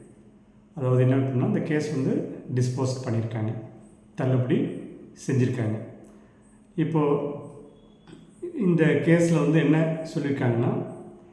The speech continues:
கிராஸ் மேஜர் அப்படின்றது யூ ஜிக்கு கிராஸ் மேஜர்ன்றது பெருசா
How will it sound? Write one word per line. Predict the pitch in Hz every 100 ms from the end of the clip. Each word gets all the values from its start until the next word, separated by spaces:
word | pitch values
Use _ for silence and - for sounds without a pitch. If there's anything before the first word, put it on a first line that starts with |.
| - - - - _
கிராஸ் | - 151 180 160 - 165
மேஜர் | 156 160 160 147
அப்படின்றது | 127 135 123 120 160 220 - - -
யூ | 139 156 196
ஜிக்கு | 160 165 165 196 - - -
கிராஸ் | - 139 - 151
மேஜர்ன்றது | 135 127 117 117 120 165 - - - - - -
பெருசா | - 123 -